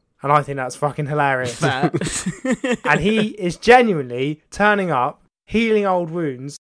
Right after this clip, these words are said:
Speaker 1: bringing Northern Italy and Southern Italy together just 'cause he quite likes having a shout. He's just like,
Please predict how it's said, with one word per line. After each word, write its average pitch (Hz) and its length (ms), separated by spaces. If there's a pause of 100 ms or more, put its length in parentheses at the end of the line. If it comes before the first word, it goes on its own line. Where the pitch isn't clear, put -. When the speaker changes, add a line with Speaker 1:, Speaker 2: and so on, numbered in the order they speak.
(140)
Speaker 1:
bringing 196 380 (100)
Northern 196 480
Italy 143 680
and 143 180
Southern 156 340
Italy 147 280
together 127 540 (220)
just 190 180
'cause 180 140
he 175 100
quite 175 200
likes 160 220
having 156 200
a 151 60
shout. 143 380 (240)
He's 156 120
just 165 180
like, 147 200